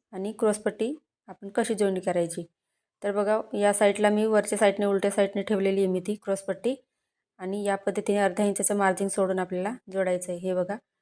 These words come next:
टोक आहे ते व्यवस्थित फोल्ड करायचं आणि जो आपण, अ, इथं कटोरी आणि साईड पार्ट जोडला आहे त्याची शिलाईची बाजू होती त्या साईडला ठेवायची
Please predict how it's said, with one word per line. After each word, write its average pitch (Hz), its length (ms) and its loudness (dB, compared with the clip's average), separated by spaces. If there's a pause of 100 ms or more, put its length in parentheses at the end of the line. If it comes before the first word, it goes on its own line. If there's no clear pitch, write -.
(260)
टोक 202 220 0
आहे 208 160 6
ते 202 140 4
व्यवस्थित 202 420 4 (120)
फोल्ड 196 180 -2
करायचं 196 540 0 (760)
आणि 202 260 -6 (1160)
जो 214 80 -2
आपण, 208 300 2
अ, 208 260 0 (600)
इथं 208 140 -8
कटोरी 214 320 4
आणि 214 140 2
साईड 202 260 2
पार्ट 202 160 4
जोडला 196 300 2
आहे 196 100 2
त्याची 196 560 -4
शिलाईची 208 400 -2
बाजू 202 260 2
होती 214 140 -2
त्या 202 180 2
साईडला 202 340 0
ठेवायची 202 500 2